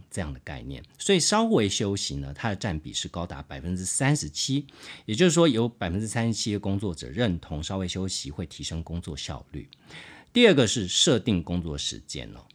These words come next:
不管是上班的工作时间、下班的工作时间、中午休息的工作时间，即便你是在家工作，你也要维持跟在办公室工作一样，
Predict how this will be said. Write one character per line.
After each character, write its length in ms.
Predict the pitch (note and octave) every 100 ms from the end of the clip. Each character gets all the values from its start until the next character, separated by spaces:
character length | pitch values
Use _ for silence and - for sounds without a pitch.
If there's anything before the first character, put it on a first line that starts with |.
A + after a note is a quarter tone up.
| - - -
不 80 |
管 180 | C#3+ F2+
是 140 | - F#2+
上 320 | - A2 D#2+
班 280 | E2+ D#2 D#2+
的 220 | D2+ A1+
工 180 | C#2 F2
作 120 | F2
时 180 | D#2 C#2
间、 200 | C#2 D#2
下 220 | F2 C3
班 180 | A2 F2
的 80 | E2+
工 220 | - E2
作 160 | F2+ D#2
时 160 | -
间、 240 | C2 D#2 D#2+
中 180 | B2 A#2
午 40 |
休 160 | C#2+ G#2
息 200 | - C#2+
的 80 | C#2+
工 200 | D#2+ D#2
作 220 | D#2+ C2+
时 200 | - -
间， 320 | - G2 F#2 F#2 - - -
即 240 | - - C#3+
便 340 | - A#3 A#2+
你 140 | D#2 B1
是 180 | -
在 160 | D#2 F#2
家 160 | D#2+ D#2
工 260 | D2+ D2+
作， 300 | D#2+ G2+ D2 -
你 220 | F#2 F2
也 0 |
要 180 | F2+ F#2
维 400 | C#2+ C#2+ E2 G2
持 460 | - - - D#2+ D#2+
跟 260 | A#2+ A#2+ A#2
在 160 | C#3+
办 180 | G#2 B2
公 140 | C3 C3
室 140 | C#3+
工 200 | - C#3+
作 260 | C#3+ E3 F#2+
一 200 | C#2 D#2
样， 200 | F#2+